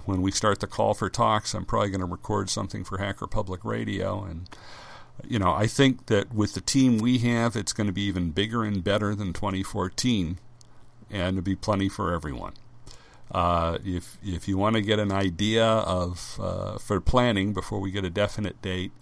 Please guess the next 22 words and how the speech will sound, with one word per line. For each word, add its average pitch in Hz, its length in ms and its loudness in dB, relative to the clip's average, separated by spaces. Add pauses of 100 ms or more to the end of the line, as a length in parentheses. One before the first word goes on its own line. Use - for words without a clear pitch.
(140)
it 113 200 -4
will 107 220 -2
almost 123 380 2
certainly 107 440 0
be 90 220 0
the 85 140 0
last 95 360 0
weekend 101 460 -2
in 87 100 -4
April 92 520 -4
or 87 200 -4
the 90 120 -2
first 85 340 -2
weekend 87 480 -2
in 87 180 0
May. 78 360 -2 (100)
It, 87 220 -4 (280)
it, 95 220 -10 (840)
it, 92 160 -10
that's 95 260 -2
really, 90 360 2 (760)
uh, 87 340 -4